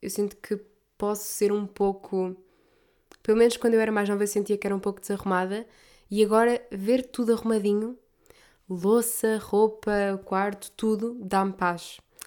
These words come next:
E é isso que eu preciso, é isso que eu procuro. Portanto, outra coisa que eu vi, e nem era para falar disto,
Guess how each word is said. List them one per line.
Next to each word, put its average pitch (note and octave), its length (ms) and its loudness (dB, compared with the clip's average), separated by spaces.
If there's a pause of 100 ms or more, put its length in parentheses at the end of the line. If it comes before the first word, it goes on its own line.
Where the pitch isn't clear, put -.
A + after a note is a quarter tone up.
(160)
E G3+ 100 0
é F#3+ 100 4
isso A#3+ 240 0
que - 80 0
eu C#4 40 0
preciso, E3 420 -4 (100)
é F3 100 -2
isso F#3 200 -4
que - 60 -2
eu A3 40 -8
procuro. - 460 -2
Portanto, E3+ 720 -6 (880)
outra D#4 200 6
coisa F3 480 6 (840)
que - 120 4
eu B3 80 10
vi, F#3 460 0 (120)
e A3+ 80 2
nem A#3 140 8
era B3+ 120 8
para B3 120 -4
falar A3 260 4
disto, F3+ 360 -4